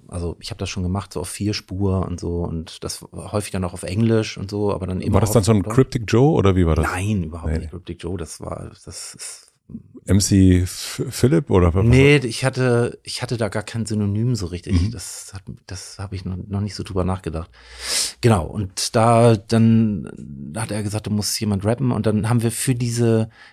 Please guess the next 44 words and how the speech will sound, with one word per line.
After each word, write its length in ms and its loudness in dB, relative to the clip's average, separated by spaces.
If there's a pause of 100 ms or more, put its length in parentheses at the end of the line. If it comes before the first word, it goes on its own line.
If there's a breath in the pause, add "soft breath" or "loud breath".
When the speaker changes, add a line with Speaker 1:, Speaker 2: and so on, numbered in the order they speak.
(160 loud breath)
Speaker 1:
für 100 -4
diese 260 0
Werbung 340 2
haben 100 0
wir 80 0
damals, 380 0
ich 120 -14
weiß 120 -10
gar 80 -6
nicht, 80 -8
ob 60 -20
das 160 -18
Mark 480 -8 (120)
war 100 -10
das? 260 -12 (140)
Nee, 120 -8
Speaker 2:
Ja, 60 -4
Speaker 1:
wann, 80 8
Speaker 2:
muss 160 6
Mark. 160 2
Speaker 1:
wann 140 2
war 80 4
der 140 0
auch? 160 -2
Ja. 260 0 (100)
Speaker 2:
In, 140 4
in 140 2
neunundneunzig 580 2
muss 140 0
das, 120 0
also 280 4
siebenundneunzig, 960 2
sowas 340 0
in 40 2
der 80 0
Richtung, 240 -2
das 200 -4
war 140 4
noch 100 -2
Mark. 160 4
Speaker 1:
Und 100 8
da 100 6
haben 200 6
wir 380 4